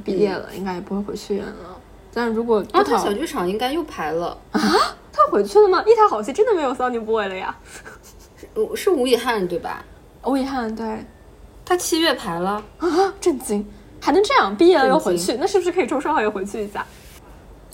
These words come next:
Speaker 2: 你看他排了，他排了七月，他和演了。
Speaker 1: 震惊、震惊。
Speaker 2: 震惊、震惊。好的。OK。
Speaker 1: 好，
Speaker 2: 嗯。
Speaker 1: 然后你的 Sonny，
Speaker 2: 然后
Speaker 1: 你的
Speaker 2: Son-，
Speaker 1: Sonny Boy。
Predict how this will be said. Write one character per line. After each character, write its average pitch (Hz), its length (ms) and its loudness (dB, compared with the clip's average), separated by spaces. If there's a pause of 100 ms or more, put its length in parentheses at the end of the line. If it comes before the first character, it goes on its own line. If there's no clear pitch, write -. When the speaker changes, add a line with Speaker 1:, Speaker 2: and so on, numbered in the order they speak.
(140)
Speaker 2:
你 247 60 -6
看 381 200 4
他 330 120 6
排 180 280 -2
了， 196 220 4
他 240 120 -6
排 170 220 -4
了 185 140 0
七 196 300 -6
月， 185 160 2
他 170 320 -4 (340)
和 196 220 0 (1120)
演 285 220 4
了。 208 80 2
Speaker 1:
震 202 80 -4
惊、 247 280 -2 (380)
震 285 260 0
惊。 254 240 -2 (160)
Speaker 2:
震 214 260 -2
惊、 202 420 -4 (340)
震 190 240 -4
惊。 185 380 -8 (140)
好 - 120 -10
的。 - 260 -10 (800)
OK。 170 440 -10
Speaker 1:
好， - 180 -8
Speaker 2:
嗯。 - 60 -18 (160)
Speaker 1:
然 226 140 -2
后 226 440 2 (100)
你 240 140 4
的 214 160 4
Sonny， 202 80 0
Speaker 2:
然 190 260 2
后 233 80 -6 (140)
Speaker 1:
你 220 120 2
的 202 140 0
Speaker 2:
Son-， 240 200 -2
Speaker 1:
Sonny 226 140 -2
Boy。 196 200 -6